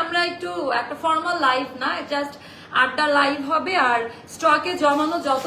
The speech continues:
প্রোডাক্ট আছে সবগুলো আমি দিয়ে দিব, just স্টক ক্লিয়ারেন্স। আপনারা জানেন ঈদের পরে অ্যাস্টার একটা বড় ধামাকা নিয়ে আসবে। আহ, সুন্দর লাগছে। আমি মনে হয় আজকে দশ বারো দিন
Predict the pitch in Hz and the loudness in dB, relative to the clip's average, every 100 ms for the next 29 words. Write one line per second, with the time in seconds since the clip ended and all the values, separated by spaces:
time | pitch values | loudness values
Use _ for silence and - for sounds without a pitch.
0 | 320 285 254 294 302 240 - 392 - - | -4 -4 -2 -4 -4 -6 -6 -10 -10 -16
1 | - - 349 370 - 330 294 262 226 285 | -16 -2 0 0 0 2 2 0 -4 -8
2 | 240 226 220 302 302 - 339 339 339 320 | -8 -8 -6 -6 -6 -2 2 2 0 -2
3 | 320 311 311 349 370 302 294 285 294 277 | 0 2 0 -4 -6 -6 -4 -4 -2 -2
4 | 359 330 311 311 294 285 339 - - - | -2 -4 -4 0 2 2 0 -4 -12 -16
5 | - 247 285 - 349 339 330 349 277 311 | -6 0 0 4 4 4 2 4 6 6
6 | 349 302 277 277 294 320 320 311 262 247 | 4 2 4 4 2 0 2 4 4 0
7 | 302 403 - - - - - 240 240 320 | -4 -6 -8 -16 -18 -18 -8 -4 -4 -4
8 | 349 370 381 370 370 320 220 - - 247 | -4 -2 0 2 0 -4 -6 -8 -6 0
9 | 262 320 339 349 349 359 285 285 - 330 | 0 0 -4 -4 -2 -2 -2 -4 -6 -6
10 | 302 - - - - - - 285 247 208 | -6 -8 -16 -18 -18 -16 -12 -10 -6 -2
11 | 269 285 - 277 294 320 349 | 2 2 2 2 4 4 0